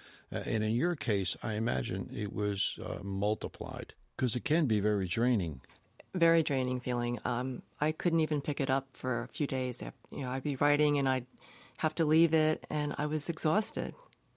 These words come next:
Speaker 2: I'd have to get enough energy to come back and start it. And the funny thing is, I never really considered myself a writer, and I wasn't sure how it was gonna come out, how it would flow. But once I would start writing, it would just flow.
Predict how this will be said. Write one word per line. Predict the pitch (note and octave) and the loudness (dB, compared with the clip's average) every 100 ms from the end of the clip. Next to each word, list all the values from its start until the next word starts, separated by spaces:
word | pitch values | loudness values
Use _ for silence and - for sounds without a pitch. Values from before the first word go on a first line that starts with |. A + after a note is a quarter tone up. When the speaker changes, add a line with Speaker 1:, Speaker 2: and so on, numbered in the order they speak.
| _ - | _ -10
Speaker 2:
I'd | - | -4
have | D3+ D3+ | -4 -4
to | - C#3+ - | -6 -8 -6
get | - D#3+ | -2 -2
enough | - D#3+ - | 0 -2 2
energy | D#3+ E3+ D#3+ | 2 4 2
to | D3+ | 2
come | - D3+ | 0 2
back | D3+ D3 | 2 0
and | C#3+ | -2
start | - E3 E3 | -2 0 0
it. | D3+ - - - - - - - - - | 0 -4 -10 -20 -20 -16 -14 -14 -14 0
And | G3+ | 2
the | G3+ | 2
funny | B3 A#3 | 4 4
thing | G#3 F#3+ | 6 6
is, | F3+ - | 6 4
I | E3 | 4
never | E3+ F3 | 4 6
really | E3+ E3+ D#3+ | 4 4 2
considered | - D3 - E3 D#3+ | -2 -2 2 2 2
myself | - D#3 E3 D3 C#3+ - - _ - | 0 0 2 0 -2 -12 -20 _ -6
a | |
writer, | C3+ C#3 D3 F#3 G#3 - _ _ - | -2 0 2 2 0 -4 _ _ -6
and | D#3 | -2
I | D3 | 0
wasn't | D3 E3 F3 | 2 2 2
sure | - E3+ D#3+ | 0 2 2
how | D#3+ D3 - - - | 2 0 -2 -4 -2
it | D3 | 0
was | D3 | 0
gonna | - C#3+ C#3 C3+ - _ _ - _ | 0 0 0 -2 -8 _ _ -20 _
come | - D3+ | -4 0
out, | C#3 C#3+ | 2 2
how | D#3+ C#3+ | 2 0
it | - | -2
would | C#3 | -6
flow. | - - C3+ C3+ F#3 - _ _ _ - | -8 -2 0 0 -4 -8 _ _ _ -4
But | D#3 | -2
once | D#3+ E3+ G3 | 2 4 4
I | G3 | 4
would | F#3+ F#3 | 2 2
start | - F#3 - | 2 2 4
writing, | E3+ G3+ D#3+ - | 2 4 2 2
it | D3+ | 0
would | D#3 A3 F#3+ | 2 2 2
just | - - - - | -2 0 -2 -6
flow. | - C#3 D#3+ C3 | -6 -2 0 -2